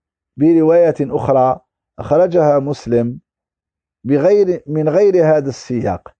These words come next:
عنها، عن أم سلمة رضي الله عنها قالت:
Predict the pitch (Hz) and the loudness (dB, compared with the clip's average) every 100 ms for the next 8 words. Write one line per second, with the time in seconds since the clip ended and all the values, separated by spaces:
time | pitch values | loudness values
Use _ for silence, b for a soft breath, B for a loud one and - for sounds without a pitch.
0 | _ _ _ _ _ - 147 170 151 156 | _ _ _ _ _ -4 -2 -2 -2 0
1 | 185 175 _ - 120 127 170 175 156 135 | 0 -2 _ -8 -6 -4 -4 -4 -4 -2
2 | 165 156 139 131 139 156 165 160 147 147 | 0 0 0 0 0 2 2 2 2 2
3 | 143 127 127 127 127 143 139 165 190 | 0 0 -2 -2 -2 0 0 0 -2